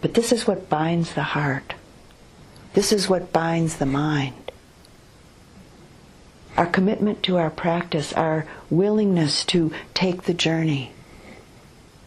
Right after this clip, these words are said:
is what affords the transformation. And it's not so easy at times, but it's very well worth it.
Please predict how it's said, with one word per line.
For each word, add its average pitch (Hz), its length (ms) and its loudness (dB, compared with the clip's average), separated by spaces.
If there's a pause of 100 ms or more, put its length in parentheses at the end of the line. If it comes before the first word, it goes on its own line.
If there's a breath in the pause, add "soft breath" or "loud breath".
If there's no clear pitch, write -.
(260)
is 165 160 4
what 160 220 2
affords 175 720 -2
the 175 120 -2
transformation. 147 920 -2 (1400)
And 160 160 2
it's - 300 -4
not 165 260 0
so 180 160 0
easy 185 300 0
at 131 160 -4
times, - 600 -6 (1000)
but 156 120 4
it's 151 180 -2
very 165 520 0
well 139 400 -2
worth 139 300 -4
it. 135 160 -8